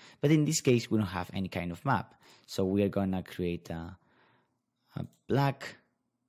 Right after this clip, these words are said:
for the root and something less black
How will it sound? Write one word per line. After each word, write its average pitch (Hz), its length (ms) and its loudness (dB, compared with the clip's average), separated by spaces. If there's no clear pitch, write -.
for 104 180 -2
the 104 180 -4
root 127 420 0
and 95 120 -6
something 98 360 -4
less 90 320 -6
black 104 400 -2